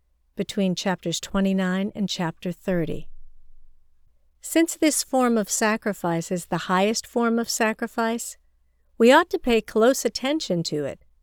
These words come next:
Numbers thirty two says, "If a man vows a vow to the Lord, or swears an oath to bind himself by a pledge,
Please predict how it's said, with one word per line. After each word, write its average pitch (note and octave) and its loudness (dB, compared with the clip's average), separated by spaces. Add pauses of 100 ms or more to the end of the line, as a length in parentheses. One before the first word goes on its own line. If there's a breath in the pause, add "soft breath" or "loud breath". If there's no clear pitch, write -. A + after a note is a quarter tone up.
(520)
Numbers G#3 2
thirty A3 2 (200)
two G#3 0
says, F3 -4 (600)
"If G#3+ -2
a F#3 4
man A#3 2
vows A3+ 6
a A#3+ 2
vow G3+ 2
to A3 -2
the A3+ 2
Lord, F3 0 (320)
or A#3+ 4
swears A#3+ 2
an A#3+ 0
oath A3+ 2 (440)
to A3 0
bind A3+ 4
himself A#3 0
by A3 4
a G#3+ 2
pledge, A#3 0